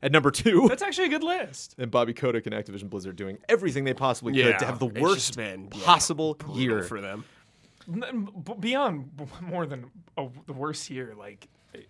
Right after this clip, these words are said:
Speaker 2: irreparable.
Speaker 3: Yeah,
Speaker 1: Yeah,
Speaker 3: permanent
Speaker 1: yeah, yeah.
Speaker 3: damage.
Speaker 2: Irredeemable damage.
Speaker 1: It'll be wild to see what
Speaker 3: Permanent.
Speaker 1: kind of year they have in twenty twenty-two.
Speaker 2: Yeah.
Speaker 1: But now we can talk, we can look to the future.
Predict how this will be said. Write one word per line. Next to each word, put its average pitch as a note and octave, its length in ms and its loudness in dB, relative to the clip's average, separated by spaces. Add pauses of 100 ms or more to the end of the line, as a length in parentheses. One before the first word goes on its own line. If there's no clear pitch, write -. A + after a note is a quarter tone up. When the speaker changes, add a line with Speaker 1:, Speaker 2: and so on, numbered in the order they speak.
(100)
Speaker 2:
irreparable. C#3+ 1400 0 (500)
Speaker 3:
Yeah, C3 340 4
Speaker 1:
Yeah, D3+ 160 4
Speaker 3:
permanent C#3 260 6
Speaker 1:
yeah, C#3 80 8
yeah. C#3 80 8
Speaker 3:
damage. B2+ 300 4
Speaker 2:
Irredeemable D#3 400 -2
damage. A#2+ 480 -10
Speaker 1:
It'll C3 120 2
be C3 100 4
wild A#2+ 200 8
to G2 80 -2
see - 120 -2
what G#2 120 0
Speaker 3:
Permanent. B2+ 160 -2
Speaker 1:
kind G#2+ 140 2
of G#2+ 40 0
year G#2+ 120 2
they G2+ 100 4
have G2+ 240 2
in F#2+ 80 -4 (220)
twenty F#2+ 180 -8
twenty-two. - 260 -10 (240)
Speaker 2:
Yeah. - 140 -16 (1600)
Speaker 1:
But B2 100 0
now D#3 120 10
we D3 80 6
can C3 140 -2
talk, B2+ 280 2
we C3 100 -2
can C3+ 120 2
look C3 100 2
to A#2+ 80 -6
the G#2+ 60 -2
future. F2 380 -8